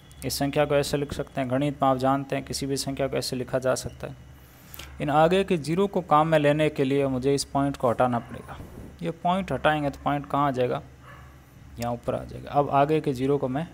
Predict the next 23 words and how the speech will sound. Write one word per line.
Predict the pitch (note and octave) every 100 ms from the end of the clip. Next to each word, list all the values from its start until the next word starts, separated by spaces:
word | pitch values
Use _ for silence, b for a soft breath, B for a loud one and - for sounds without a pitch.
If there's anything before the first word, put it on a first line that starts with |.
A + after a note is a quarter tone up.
| - -
काम | - A#2+
में | B2 F3 - -
ले | B2+ A#2
सकता | - - -
हूँ। | A#2 C3 - - B B B B B - -
ये | D#3+
कितना | D#3 D3 D3
बन | C#3 C#3
रहा | D3+
है, |
चौदह। | - A#2+ A#2+ -
चौदह | - F#3 F#3+ F#3+
के | F#3+ F#3+ F#3+ F#3
साथ | - F3 F3 -
ऐसी | E3+ -
कौन | D#3 E3+ F3
सी | F3+
संख्या | D#3+ D#3+ D#3
लें, | D#3 D#3
उसी | C#3+ -
का | F3 D3+
गुणा | C3 C#3+ D3
करें। | C3+ D3+